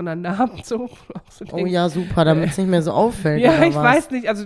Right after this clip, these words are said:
Speaker 2: Ach.
Speaker 1: angeblich war die Namensänderung vorher schon irgendwie geklärt, keine Ahnung. Aber das ist ja auch so, hm, komisch. Aber von den anderen hörst du halt nichts, ne? Und da fragt man sich,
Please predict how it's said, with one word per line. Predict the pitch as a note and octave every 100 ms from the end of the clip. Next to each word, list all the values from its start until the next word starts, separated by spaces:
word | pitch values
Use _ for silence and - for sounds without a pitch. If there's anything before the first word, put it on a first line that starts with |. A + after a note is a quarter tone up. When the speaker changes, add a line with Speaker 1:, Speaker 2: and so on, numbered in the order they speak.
| G3
Speaker 2:
Ach. | F#3+ F3+
Speaker 1:
angeblich | A3 G#3+ A#3 A#3 G#3+
war | G#3
die | G3
Namensänderung | G3+ G#3+ G3 G3 F#3
vorher | F#3 G#3 G3
schon | G3 F#3+ F#3+ F#3+
irgendwie | F#3 C#3 F#3 F#3+ F3+ F3
geklärt, | F3+ - G3 F#3 F#3 -
keine | F3 D#3+
Ahnung. | D3 D3 D3+ - - F#3 -
Aber | - E3
das | E3+ F#3
ist |
ja | E3
auch | D#3
so, | - D3+
hm, | E3+ D#3+
komisch. | D#3+ D#3 -
Aber | F3+
von | G#3
den | G#3+
anderen | G#3+ C4+ C4
hörst | D#4+ D#4
du |
halt | F3+ D3+ D#3
nichts, | D#3 - -
ne? | F#3
Und | G#3
da | F3+
fragt | F#3 F3+
man | F#3
sich, | F#3